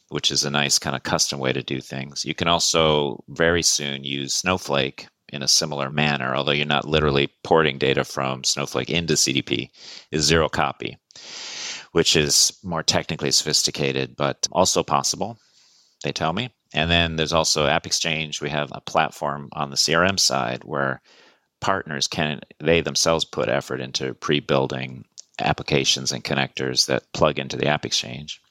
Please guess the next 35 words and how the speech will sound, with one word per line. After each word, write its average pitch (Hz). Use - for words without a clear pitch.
And 76
we 76
have 76
a 69
bunch 80
of 69
those 69
already. 67
We 67
have, 65
um, 65
a -
couple -
dozen, 65
mostly 104
for 78
ad 78
advertising 69
activation. 65
And 76
then 73
also 71
data 71
enrichment 69
you 65
mentioned. 58
Like, 62
we 67
had 69
Epsilon, 65
we 64
had 64
Dentsu, 64
Aegis 65
Mercury, 64